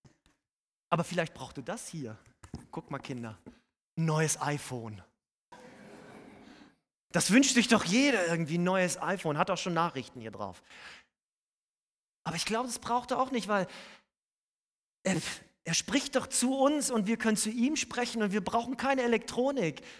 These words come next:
Also ehrlich gesagt, hat mich bisher keiner dieser Geschenke überzeugt. Was könnte er von uns denn haben wollen? Was wünscht sich Jesus zu seinem Geburtstag?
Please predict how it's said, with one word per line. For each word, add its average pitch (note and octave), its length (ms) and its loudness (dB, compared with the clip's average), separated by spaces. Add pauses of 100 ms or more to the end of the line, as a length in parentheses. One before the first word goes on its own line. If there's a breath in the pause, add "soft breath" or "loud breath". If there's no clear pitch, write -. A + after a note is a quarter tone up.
(1700 loud breath)
Also F#3+ 180 6
ehrlich A3+ 340 8
gesagt, G3 720 6 (640)
hat F#3 180 2
mich F3+ 160 -2
bisher F#3 340 0
keiner G3+ 340 0
dieser D#3+ 220 -6
Geschenke D3+ 420 -4
überzeugt. A#2 720 -10 (2750)
Was - 180 -2
könnte C#4+ 280 -2
er A#3+ 160 4
von A#3+ 240 -2
uns A#3 240 -4
denn G#3 240 -2
haben C4+ 380 -4
wollen? C3 420 -4 (240 loud breath)
Was C4+ 260 4
wünscht C4+ 320 0
sich B3 180 -2
Jesus B3+ 420 2
zu A#3+ 100 -2
seinem B3 260 2
Geburtstag? F#3+ 880 -2